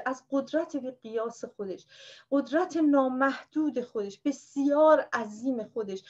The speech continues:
ما رو آگاه کنه. نه اون قدرتی که در بعضی از شرایط میاد، بعضی از اتفاقات رو در بر می‌گیره، بلکه تمام اتفاقات، عزیزان،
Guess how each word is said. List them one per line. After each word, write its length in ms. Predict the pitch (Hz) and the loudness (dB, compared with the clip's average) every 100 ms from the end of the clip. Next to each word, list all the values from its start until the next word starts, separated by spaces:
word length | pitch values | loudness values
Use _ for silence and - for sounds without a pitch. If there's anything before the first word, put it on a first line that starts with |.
| - _ | -20 _
ما 140 | 269 269 | 6 8
رو 80 | |
آگاه 600 | 269 220 214 208 214 208 - | 8 6 4 4 4 2 -6
کنه. 360 | 160 - - _ _ _ _ _ _ _ _ | -8 -8 -20 _ _ _ _ _ _ _ _
نه 180 | 247 277 | 4 4
اون 120 | 277 262 | 6 6
قدرتی 760 | 240 214 247 240 - 220 202 - _ | 4 2 -2 -2 -8 -10 -10 -16 _
که 120 | - 247 | -4 -2
در 160 | 240 | -2
بعضی 540 | 214 240 262 233 240 226 | -2 0 0 0 -4 -4
از 240 | 214 214 | -4 -8
شرایط 680 | - 233 214 208 202 202 196 | -8 -6 -4 -2 -2 -4 -6
میاد، 340 | 175 170 190 - _ _ _ | -10 -10 -12 -18 _ _ _
بعضی 360 | 233 240 220 240 | -2 0 0 -2
از 140 | 220 | -2
اتفاقات 760 | 220 214 233 - 214 208 226 208 | -4 -8 -10 -6 -4 -4 -6 -6
رو 60 | |
در 260 | 196 185 180 | -6 -6 -6
بر 320 | - 185 185 180 | -6 -4 -4 -8
می‌گیره، 280 | 170 185 | -10 -6
بلکه 300 | 202 220 214 | -4 -4 -8
تمام 640 | 247 - 262 262 302 277 208 | -16 -12 -4 0 2 2 -2
اتفاقات، 680 | - - 185 - 175 180 185 | -10 -12 -10 -8 -6 -6 -8
عزیزان، 360 | 180 180 - | -12 -14 -20